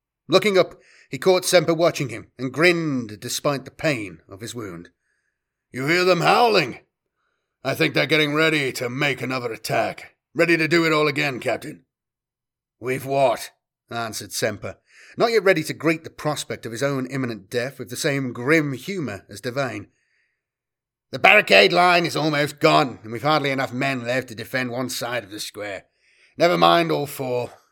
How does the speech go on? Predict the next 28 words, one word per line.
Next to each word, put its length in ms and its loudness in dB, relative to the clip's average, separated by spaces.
We 80 -12
should 160 -2
fall 200 4
back 260 2
to 80 -8
defend 320 0
the 20 -2
cathedral 480 -4
entrances." 640 -8
"Agreed," 760 0
replied 560 -2
Devane, 500 -6
and 160 0
then 140 6
added 280 6
with 160 2
a 40 2
laugh, 480 -2
"And 140 2
at 60 0
least 320 2
we'll 100 2
be 80 2
out 220 6
of 80 -4
the 80 -4
damned 340 2
rain." 460 0